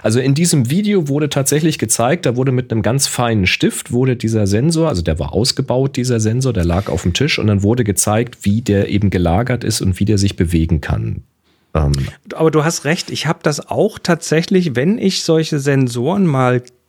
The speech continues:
Speaker 2: irgendwo in einem, in einem, äh, so einem Klugscheißer hinter den Kulissen Video gesehen habe, haben die sich tatsächlich alle immer nur in der Ebene bewegt.
Speaker 1: Genau. Und auch wenn du jetzt versuchst, den Sensor zu reinigen,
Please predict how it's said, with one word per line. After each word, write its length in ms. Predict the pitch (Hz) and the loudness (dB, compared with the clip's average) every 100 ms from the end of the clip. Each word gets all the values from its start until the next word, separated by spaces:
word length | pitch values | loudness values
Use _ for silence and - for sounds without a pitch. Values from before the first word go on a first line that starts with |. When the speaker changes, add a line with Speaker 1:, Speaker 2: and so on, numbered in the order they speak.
| - | -10
Speaker 2:
irgendwo 300 | - 131 139 | -4 0 2
in 80 | 123 | 2
einem, 240 | 120 113 | 2 0
in 140 | - 107 | -2 -2
einem, 200 | 107 101 - 139 - | -2 -6 -14 -18 -10
äh, 100 | 113 104 104 | -8 -8 -10
so 140 | - | -4
einem 300 | 120 107 104 104 _ | -2 -2 -4 -10 _
Klugscheißer 680 | - - 156 151 156 151 147 | -14 -4 0 2 2 2 4
hinter 240 | 135 131 | 2 0
den 160 | 123 127 | -2 -2
Kulissen 420 | 131 135 - 156 | 0 -2 -2 -2
Video 300 | 156 160 147 | 0 0 0
gesehen 480 | 139 120 127 190 202 | 0 0 0 2 2
habe, 400 | 175 180 208 220 - - - - - _ | 2 2 0 -2 -6 -18 -18 -20 -20 _
haben 240 | - 143 | 0 2
die 100 | 147 | 2
sich 260 | 123 135 123 | 0 0 -2
tatsächlich 720 | - 123 - 131 190 170 - | -2 -2 -2 -2 -2 -4 -6
alle 220 | 127 160 | -2 -2
immer 400 | 202 147 160 165 | -2 0 2 4
nur 500 | 151 135 139 143 143 - _ _ _ _ | 4 4 2 2 0 -6 _ _ _ _
in 200 | 127 131 | -2 0
der 200 | 131 131 | -2 -4
Ebene 460 | 131 117 117 101 95 | -4 -4 -4 -6 -8
bewegt. 880 | 107 101 92 90 98 - - - - _ | -12 -16 -18 -18 -20 -16 -14 -14 -20 _
Speaker 1:
Genau. 480 | - 82 71 71 - - | -6 -2 -2 -4 -4 -2
Und 160 | 90 | 0
auch 180 | 92 - | -2 0
wenn 80 | 104 | 0
du 80 | 107 | 2
jetzt 140 | 107 | 0
versuchst, 400 | - 104 123 - | 0 0 0 0
den 140 | 101 | 2
Sensor 360 | 98 107 110 104 | 2 2 2 2
zu 140 | - | 0
reinigen, 720 | 85 78 82 165 131 82 87 | -2 0 2 2 2 2 0